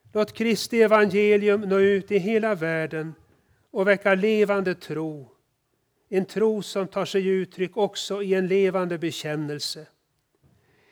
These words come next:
Ge dina tjänare frimodighet att förkunna allt ditt ord, både lag och evangelium, till omvändelse och tro,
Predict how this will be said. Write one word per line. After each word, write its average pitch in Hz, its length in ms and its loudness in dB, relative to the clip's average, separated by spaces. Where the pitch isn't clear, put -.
Ge 226 200 4
dina 220 420 4
tjänare 214 600 2
frimodighet 202 1000 0
att 185 160 -4
förkunna 190 640 -4
allt 185 460 -6
ditt 220 200 -8
ord, 147 400 -10
både 214 240 0
lag 202 360 2
och 220 80 2
evangelium, 160 920 -4
till 156 120 -8
omvändelse 214 800 -2
och 185 140 -6
tro, 135 400 -10